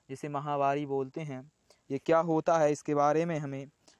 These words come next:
सारी की सारी इन्फॉर्मेशन यहाँ से मिलने वाली है आज। तो बिना रुके आप, बिना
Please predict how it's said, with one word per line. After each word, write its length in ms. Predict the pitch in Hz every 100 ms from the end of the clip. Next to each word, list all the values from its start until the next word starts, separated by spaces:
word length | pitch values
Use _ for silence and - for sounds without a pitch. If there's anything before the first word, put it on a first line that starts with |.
| _
सारी 300 | 143 147 165
की 140 | 175 156
सारी 340 | 147 135 135
इन्फॉर्मेशन 800 | 120 135 - 151 151 139 - 135
यहाँ 200 | 131 123
से 140 | 143
मिलने 280 | 147 127 131
वाली 260 | 131 127 123
है 160 | 135
आज। 280 | 139 143 - _ _ _ _ _
तो 80 | 117
बिना 300 | 139 165 175
रुके 360 | 170 180 180 170 175 _ _ _ _ _
आप, 220 | 139 135 - 131
बिना 520 | 131 123 127 151